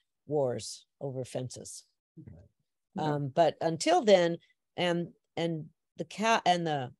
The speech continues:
Speaker 1: Indians would just take one or two cows, just enough to fix a meal.
Speaker 2: <laughs>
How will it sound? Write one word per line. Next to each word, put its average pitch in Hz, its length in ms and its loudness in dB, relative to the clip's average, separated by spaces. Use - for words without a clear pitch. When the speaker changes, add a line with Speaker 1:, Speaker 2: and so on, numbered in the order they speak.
Speaker 1:
Indians 202 500 2
would 156 240 -4
just 160 300 -2
take 156 260 -4
one 143 300 -4
or 123 60 -6
two 262 240 -10
cows, - 500 -12
just 175 260 -4
enough 160 300 -6
to 143 100 -8
fix - 480 -8
a 156 80 -2
meal. 160 380 -4
Speaker 2:
<laughs> - 160 -2